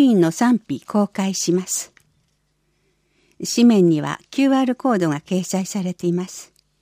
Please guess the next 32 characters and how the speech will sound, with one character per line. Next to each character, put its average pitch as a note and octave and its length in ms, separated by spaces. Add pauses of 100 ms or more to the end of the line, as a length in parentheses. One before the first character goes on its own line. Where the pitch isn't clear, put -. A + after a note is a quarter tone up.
(1300)
詳 A#3 300
し - 160
く F#3+ 180
は E3+ 180 (100)
議 B3 240
会 F#3+ 300
ウ E3 40
ェ F#3+ 120
ブ C#4 100
サ A#3+ 200
イ A#3 80
ト D3 280
を C3+ 80
ご E3+ 120
覧 F3 180
く - 120
だ D3+ 120
さ D#3+ 200
い。 C#3+ 80 (3000)
議 G#3+ 240
員 A#3+ 280
名、 D3+ 280 (760)
会 C4 220
派、 D3 320 (180)
三 G#3 140
好 A#3+ 100
未 G#3+ 320
来、 D3+ 260 (760)
細 B3+ 300
田 E3 100
光 D#3+ 420
恵、 D3+ 180